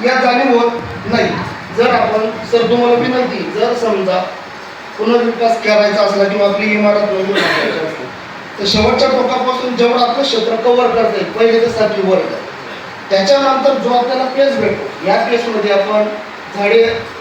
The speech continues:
आम्ही जेव्हा शिकत होतो त्यावेळेस दोन दोन फुटावरती झाडं होती.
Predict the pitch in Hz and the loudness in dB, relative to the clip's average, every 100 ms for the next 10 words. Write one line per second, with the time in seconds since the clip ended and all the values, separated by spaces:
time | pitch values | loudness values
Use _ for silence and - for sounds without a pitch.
0 | 180 202 240 262 262 262 247 233 233 247 | -2 -2 0 -2 -2 0 2 0 -2 0
1 | 220 147 - - - - - 233 254 269 | 0 0 -4 -10 -12 -12 -4 0 2 2
2 | 277 - - - 233 254 294 311 254 233 | 0 -8 -12 -4 0 2 2 0 0 0
3 | 240 240 240 214 185 226 - | 0 0 2 2 2 0 -4